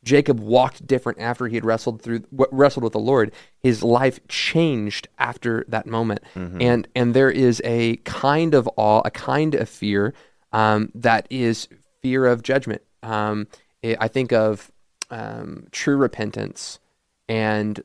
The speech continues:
Speaker 1: sorrow in, in Second Corinthians chapter seven. There's, like, an authentic repentance that leads to eternal life,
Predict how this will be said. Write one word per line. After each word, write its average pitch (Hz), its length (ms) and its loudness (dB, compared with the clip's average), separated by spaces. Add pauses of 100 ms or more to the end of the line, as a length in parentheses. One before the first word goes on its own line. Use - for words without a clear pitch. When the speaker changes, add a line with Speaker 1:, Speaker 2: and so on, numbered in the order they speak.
Speaker 1:
sorrow 107 600 2
in, 107 360 -6
in 107 220 -6
Second 107 300 -6
Corinthians 104 420 -4
chapter 107 280 -2
seven. 107 440 -8
There's, 127 200 -4
like, 117 100 0
an 143 80 0
authentic 117 580 -2
repentance 165 680 -2 (260)
that 123 160 2
leads 117 340 -4
to 131 120 2
eternal 107 320 0
life, 104 420 0